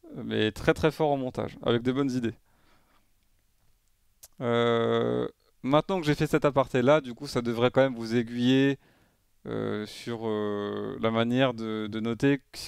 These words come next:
que vous pouvez peut-être trouver un peu sévère de ma part, mais que vous compreniez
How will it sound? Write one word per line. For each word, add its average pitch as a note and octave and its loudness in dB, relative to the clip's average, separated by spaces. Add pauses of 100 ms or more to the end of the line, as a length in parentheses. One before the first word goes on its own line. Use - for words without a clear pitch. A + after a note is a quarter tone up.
(100)
que B2 -6
vous A2+ -4
pouvez B2 0
peut-être C3 0
trouver B2+ 0
un B2 0
peu A#2 -4
sévère B2+ 2
de A#2 -4
ma A#2 0
part, C#3 4 (680)
mais A#2 -4
que B2+ -4
vous A#2 -2
compreniez C3 2